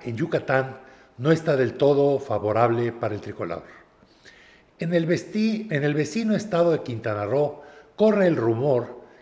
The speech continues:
que se atribuye a Jacob Polewski de la posible integración a Morena de los priistas yucatecos Ivonne Ortega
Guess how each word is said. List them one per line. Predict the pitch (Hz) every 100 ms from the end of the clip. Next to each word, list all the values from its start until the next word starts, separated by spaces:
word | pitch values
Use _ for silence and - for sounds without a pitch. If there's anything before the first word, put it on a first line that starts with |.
| -
que | 123
se | 127
atribuye | - 117 135 196 170 165 156 -
a | 117
Jacob | 104 147 160 - 131 -
Polewski | 107 117 110 - 127 - _ _ _ - _ -
de | 156
la | 160 160
posible | 165 - 220 214 208
integración | 180 139 123 107 165 160
a | 135
Morena | 107 123 143 113 - - - - - _
de | 131
los | 175 214 -
priistas | 131 143 180 - 131
yucatecos | 117 123 117 139 - 143 - - _
Ivonne | 127 117 143 160
Ortega | 113 - 135 131 131